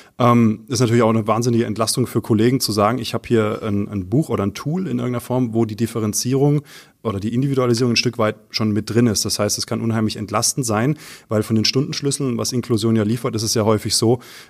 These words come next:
dass, äh, die Regelschulkollegen halt nicht vollumfänglich mit einer Sonderschullehrkraft versorgt sind, sondern dann vieles natürlich auch alleine stemmen müssen. Und von daher finde ich es ein super Angebot.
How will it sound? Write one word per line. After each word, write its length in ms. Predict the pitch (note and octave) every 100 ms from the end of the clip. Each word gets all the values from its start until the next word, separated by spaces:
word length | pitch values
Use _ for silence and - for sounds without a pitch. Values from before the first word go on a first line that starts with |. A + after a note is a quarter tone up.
| -
dass, 320 | A2 - C#3+
äh, 80 | A2
die 100 | A#2
Regelschulkollegen 1040 | A2+ B2 A#2 B2+ B2+ A2+ A#2+ A#2+ E2+ F2+
halt 140 | G#2+ A#2
nicht 160 | A#2
vollumfänglich 800 | - A#2+ C3 A#2+ B2 A2+ B2 A#2+
mit 160 | A2+ -
einer 80 | G2+
Sonderschullehrkraft 760 | G#2 B2+ C3+ A#2 A#2 - G#2
versorgt 440 | - G2+ G#2 A#2 -
sind, 160 | C3
sondern 260 | G#2+ G#2 G#2
dann 140 | G#2
vieles 320 | - G#2 A#2
natürlich 400 | A2 B2+ A2+ -
auch 120 | A2 G#2+
alleine 280 | F#2 F#2+
stemmen 320 | G2+ G2+ F#2 F#2
müssen. 260 | F#2 F#2 - - -
Und 80 | -
von 80 | G#2+
daher 160 | G2+ A2+
finde 140 | A#2
ich 60 | -
es 40 |
ein 60 | G2
super 220 | G#2+ G#2+
Angebot. 400 | G2+ F#2 F#2+